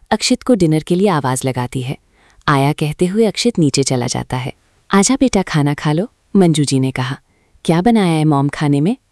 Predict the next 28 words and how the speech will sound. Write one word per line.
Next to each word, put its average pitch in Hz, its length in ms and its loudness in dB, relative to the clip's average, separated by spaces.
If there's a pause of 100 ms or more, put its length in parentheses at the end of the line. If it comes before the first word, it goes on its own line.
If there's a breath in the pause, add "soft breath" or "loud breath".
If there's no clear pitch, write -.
(120)
अक्षित - 340 -2
ने 131 80 0
पूछा। 127 340 -6 (440)
"दाल, 139 380 0 (160)
राजमा," 139 420 -2 (340 soft breath)
मंजू 214 240 4
जी 233 140 2
ने 240 140 4
अंकित 156 300 -2
जी 170 100 -2
की 170 180 -2
ओर 165 140 0
देखते 131 300 -2
हुए 127 160 -2
बोला। 123 280 -6 (460 soft breath)
"ओहो, 160 540 2
क्या 156 160 0
बात 135 260 -2
है 151 80 2
डैड, 156 260 0 (300 loud breath)
आज 175 180 2
आपका 196 260 0
फेवरेट," 165 440 -2 (240)
अक्षित 151 360 -2
ने 214 80 4
मुस्कुराते 139 540 0
हुए 123 160 -2
कहा। 127 280 -6